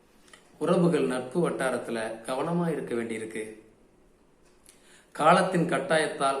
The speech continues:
மற்றவர்களால் நாம் உதாசீனப்படுத்தப்படக்கூடிய வாய்ப்புகள் கூட வந்து போகிறது. இதுவெல்லாம் இந்த ரெண்டாயிரத்தி இருபத்தி நாலுல மீனத்திற்கு மாறுமா?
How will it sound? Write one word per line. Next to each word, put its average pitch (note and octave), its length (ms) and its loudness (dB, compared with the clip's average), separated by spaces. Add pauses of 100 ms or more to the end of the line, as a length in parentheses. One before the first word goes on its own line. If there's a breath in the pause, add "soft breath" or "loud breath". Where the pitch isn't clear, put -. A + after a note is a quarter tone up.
(100)
மற்றவர்களால் D3+ 1000 0 (480)
நாம் C3+ 360 -2 (300)
உதாசீனப்படுத்தப்படக்கூடிய B2 1300 -6
வாய்ப்புகள் C#3 460 -8
கூட B2+ 140 -8
வந்து A#2 220 -8
போகிறது. - 400 -16 (2250 soft breath)
இதுவெல்லாம் F#3+ 560 6
இந்த A#3+ 200 4
ரெண்டாயிரத்தி A3+ 540 4
இருபத்தி F#3 400 0
நாலுல D#3+ 300 0
மீனத்திற்கு C#3+ 560 -4
மாறுமா? A#2 420 -4